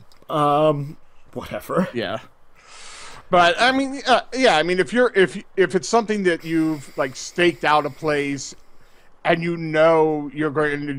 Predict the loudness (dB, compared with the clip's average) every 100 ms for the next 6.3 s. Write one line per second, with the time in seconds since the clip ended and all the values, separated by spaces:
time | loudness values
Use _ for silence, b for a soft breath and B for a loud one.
0 | -10 _ -6 -2 -2 -2 -4 -6 0 2
1 | 2 0 -4 -6 -6 -10 -6 -4 0 -2
2 | -2 -20 -20 b b b _ -20 -20 -2
3 | 2 4 2 2 0 0 -4 -2 -2 -2
4 | -6 -4 -4 -6 -6 -6 -6 -8 -10 -12
5 | -14 -14 -20 -20 -20 -20 -20 -20 -20 -12
6 | -12 -12 -20